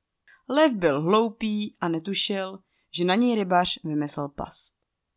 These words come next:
Když se lev skláněl ke kůlu k pomyslné síti s rybami, tak do něj rybář kopl takovou silou, že lev uklouzl a spadl do vody. Jak byl těžký po snědené rybě, tak klesl ke dnu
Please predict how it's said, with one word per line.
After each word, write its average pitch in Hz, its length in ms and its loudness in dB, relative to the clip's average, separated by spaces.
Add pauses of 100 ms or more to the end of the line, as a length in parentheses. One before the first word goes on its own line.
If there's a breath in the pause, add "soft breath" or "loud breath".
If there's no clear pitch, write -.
Když 185 200 -6
se 165 160 0
lev 240 160 0
skláněl 320 520 0
ke 180 160 -4
kůlu 185 340 0
k - 100 -16
pomyslné 262 640 0
síti 185 480 -8
s - 80 -8
rybami, 143 560 -6 (440 soft breath)
tak 233 200 6
do 285 120 6
něj 285 220 10
rybář 214 380 0
kopl - 280 -4 (120)
takovou 359 480 4
silou, - 520 -2 (380)
že 214 140 2
lev 160 200 -2 (140)
uklouzl 156 760 -2 (100)
a 180 40 -10
spadl 185 540 0
do 156 220 -8
vody. 180 340 -4 (840)
Jak 208 200 6
byl 208 200 4
těžký 180 480 2
po - 160 -2
snědené 202 560 2
rybě, 151 460 -2 (340 loud breath)
tak 196 160 2 (140)
klesl 285 400 2 (100)
ke 170 140 0
dnu 151 480 -2